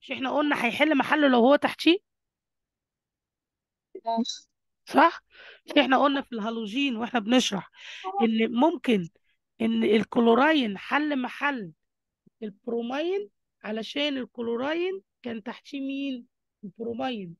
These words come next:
Speaker 1: حل محله. طيب، طالما الايودين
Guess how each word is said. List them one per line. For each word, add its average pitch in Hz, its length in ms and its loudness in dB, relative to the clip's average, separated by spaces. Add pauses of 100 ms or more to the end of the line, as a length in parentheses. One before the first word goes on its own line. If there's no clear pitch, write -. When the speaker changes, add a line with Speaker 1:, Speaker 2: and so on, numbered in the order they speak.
Speaker 1:
حل 254 320 -8
محله. 214 340 -10 (520)
طيب، 220 260 -4 (120)
طالما 330 280 2
الايودين 311 880 -2